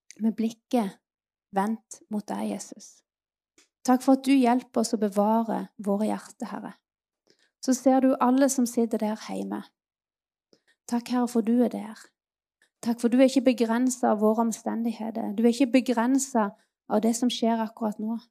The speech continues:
men du er den samme. Så jeg bare takker deg for at du møter hver enkelt på den måten som de forstår, Herre. På den måten som du vet er best for dem. Så takker jeg deg, Herre, for vi sammen kan få lov til å løfte blikket på deg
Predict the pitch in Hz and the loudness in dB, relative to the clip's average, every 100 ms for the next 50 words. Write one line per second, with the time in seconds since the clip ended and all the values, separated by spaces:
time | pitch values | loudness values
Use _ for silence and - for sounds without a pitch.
0 | _ _ _ 214 214 240 247 220 202 202 | _ _ _ -6 -2 0 0 0 -4 -6
1 | - 208 233 220 - _ _ _ _ _ | -6 -6 -6 -8 -12 _ _ _ _ _
2 | _ - 220 240 254 262 254 - 247 226 | _ -4 0 2 0 -2 -2 -2 -2 0
3 | 233 233 254 277 220 233 240 247 226 - | -4 0 2 4 2 0 0 -4 -6 -14
4 | _ _ _ _ _ 214 226 233 214 220 | _ _ _ _ _ 0 0 0 -4 -6
5 | 226 202 - 220 233 208 214 220 233 208 | -10 -6 -2 0 0 0 -2 -2 -6 -8
6 | - _ - 233 240 240 202 - 196 196 | -12 _ -6 -2 -2 -4 -8 -6 -4 -4
7 | - 214 208 - _ _ _ _ - 226 | -6 -12 -14 -16 _ _ _ _ -2 0
8 | 240 226 233 247 247 233 240 247 196 - | 2 4 2 2 0 0 0 -2 -6 -12
9 | _ - - _ _ _ 226 220 214 - | _ -20 -20 _ _ _ -4 -2 -4 -10
10 | 220 208 208 _ _ _ _ _ _ _ | -10 -10 -14 _ _ _ _ _ _ _
11 | _ _ - 226 220 - 247 233 214 208 | _ _ -18 -12 -8 -2 0 0 -4 -6
12 | 208 226 240 - 254 254 214 226 220 220 | -4 -2 -2 -2 0 0 -2 -4 -4 -2
13 | 220 220 - 196 185 190 233 233 - 247 | 0 -2 -6 -8 -6 -2 -2 -2 -6 -4
14 | 220 208 - - 202 208 | -4 -8 -12 -8 -8 -8